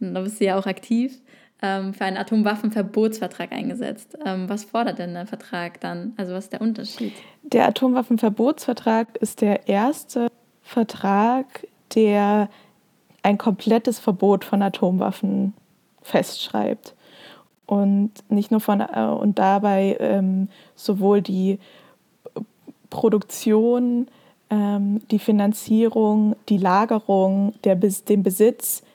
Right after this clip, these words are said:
Speaker 2: die An-, der Androhung des Einsatzes und natürlich auch der Einsatz von Atomwaffen und Atomwaffentests. Also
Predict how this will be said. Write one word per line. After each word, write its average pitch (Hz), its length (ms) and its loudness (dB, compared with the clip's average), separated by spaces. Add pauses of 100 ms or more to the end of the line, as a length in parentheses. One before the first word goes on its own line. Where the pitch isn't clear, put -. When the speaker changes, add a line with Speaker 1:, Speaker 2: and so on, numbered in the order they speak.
(140)
Speaker 2:
die 185 160 0
An-, 185 160 0
der 185 160 4
Androhung 233 420 4
des 208 140 0
Einsatzes 202 520 2
und 202 120 2
natürlich 196 380 0
auch - 80 -6
der - 200 -4
Einsatz 202 500 0 (320)
von 202 200 2
Atomwaffen 233 680 2
und 240 220 2
Atomwaffentests. - 1080 -2 (640)
Also 202 340 4